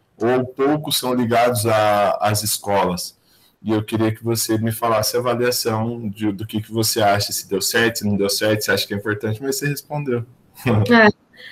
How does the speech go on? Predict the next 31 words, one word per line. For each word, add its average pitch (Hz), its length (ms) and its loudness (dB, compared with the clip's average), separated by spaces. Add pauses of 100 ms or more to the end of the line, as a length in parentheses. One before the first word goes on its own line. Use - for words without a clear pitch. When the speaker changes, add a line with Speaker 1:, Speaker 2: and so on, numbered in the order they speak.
Speaker 2:
Aliás, 247 360 6
esses 269 280 0
dois 254 260 6
programas, 233 560 6
né, 220 140 4
o 226 100 6
sete 240 440 4
e - 20 2
a 254 100 6
eaf, 233 440 6
eles 247 260 0
são 247 260 -2
programas, 240 920 0
é, 214 680 6 (540)
vinculados 247 760 4
entre 269 240 2
a - 20 2
Secretaria 247 640 2
de 226 60 -2
Educação 226 480 -4
e 233 40 -2
a 240 40 -2
Secretaria 240 520 -2
de 233 80 -8
Esporte. 208 460 2
A 208 40 2
gente 208 280 -4
faz 220 320 4
junto, 254 320 4
de - 140 -10
fato. 208 380 4